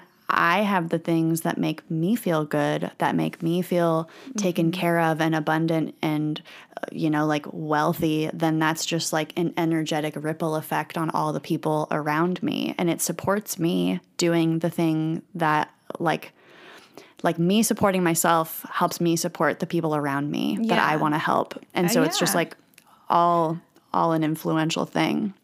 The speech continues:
Speaker 2: Right. And you're talking about the, the reason why that is, the motivating why, the manifesting
Speaker 1: Yes.
Speaker 2: why, which is a
Speaker 1: Exactly.
Speaker 2: different, it's different than the comforting why. It's different than the restful why.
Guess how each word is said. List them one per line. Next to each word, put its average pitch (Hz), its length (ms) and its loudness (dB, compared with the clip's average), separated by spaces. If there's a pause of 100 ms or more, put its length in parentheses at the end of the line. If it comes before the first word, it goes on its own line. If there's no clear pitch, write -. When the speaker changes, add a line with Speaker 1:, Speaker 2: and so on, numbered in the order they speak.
(240)
Speaker 2:
Right. 247 300 -2
And 233 140 0
you're 277 80 2
talking 254 340 -2
about 202 300 -2
the, 190 400 -4
the 208 120 -4
reason 214 520 -2
why 180 440 -2
that 185 200 -6
is, 175 400 -8
the 196 240 -4
motivating 208 800 -2
why, - 260 -4
the 214 140 -2
manifesting 208 540 0
Speaker 1:
Yes. 170 380 2
Speaker 2:
why, 180 480 -2 (400)
which 170 280 0
is 247 180 0
a 247 40 0
Speaker 1:
Exactly. 226 180 0
Speaker 2:
different, 240 580 -4
it's 214 200 -6
different 254 420 -4
than 202 140 -2
the 185 80 -4
comforting 196 600 -4
why. - 460 -6 (120)
It's - 280 -4
different 214 480 -4
than 190 160 -2
the 180 100 -2
restful 165 600 -6
why. - 540 -10